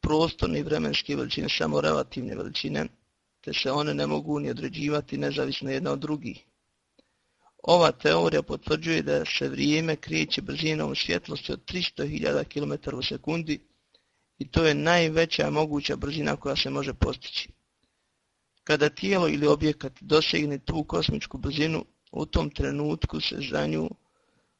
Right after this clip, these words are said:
u tom trenutku za nju prestaje vrijeme. Što znači da mi živimo u sadašnjem trenutku i ne vidimo ni prošlost ni budućnost.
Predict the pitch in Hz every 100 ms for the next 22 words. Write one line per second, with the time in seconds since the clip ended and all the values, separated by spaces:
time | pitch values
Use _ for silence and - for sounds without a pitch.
0 | _ - 147 151 147 143 147 156 147 151
1 | 151 151 - 156 - 135 135 - - -
2 | - _ _ _ _ _ _ _ - 151
3 | 139 156 151 110 - - - _ _ _
4 | _ _ _ _ - - _ _ - 143
5 | 156 202 180 165 180 175 151 - 175 175
6 | - 151 143 151 147 147 147 - - -
7 | 143 147 165 170 170 151 147 - 160 160
8 | - - 165 165 160 156 170 156 143 -